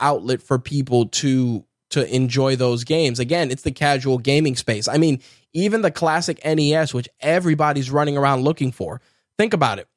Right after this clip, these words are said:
The classic N E S comes loaded with thirty games, all games that we've played at some point or another in our lives. And what ends up happening is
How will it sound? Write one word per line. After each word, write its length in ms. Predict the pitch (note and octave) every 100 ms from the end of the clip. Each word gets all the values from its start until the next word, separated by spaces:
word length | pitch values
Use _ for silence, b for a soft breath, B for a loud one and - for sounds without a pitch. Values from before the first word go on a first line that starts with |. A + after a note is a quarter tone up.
| _ _ C#3
The 80 |
classic 340 | C3 F3+ A3 G#3
N 120 | F3+
E 80 | F3
S 160 | E3 -
comes 240 | D#3 C#3+
loaded 220 | D3 D3
with 180 | C3 A#2
thirty 420 | - - D#3+ E3
games, 520 | D3 C3+ G#2 E2 - - _ _
all 240 | E3 A#3
games 300 | G#3+ G#3+ G#3+
that 160 | F#3+ D#3+
we've 180 | E3+ E3+
played 460 | D3+ C3 B2+ C#3+ - _ _
at 180 | C3 C3+
some 280 | - D3+ C#3+
point 240 | D#3 C#3+
or 100 | C#3
another 340 | C3 C3 C3
in 80 | C3
our 120 | B2+ A#2+
lives. 480 | A#2+ A2+ C#3 E3+ - _ _ _ -
And 440 | D3 D3 C#3+ C3+ - _
what 160 | D3
ends 160 | D#3 F3
up 100 | D#3+
happening 500 | E3 F#3 F3+ D3 C3+
is 320 | B2+ C3+ -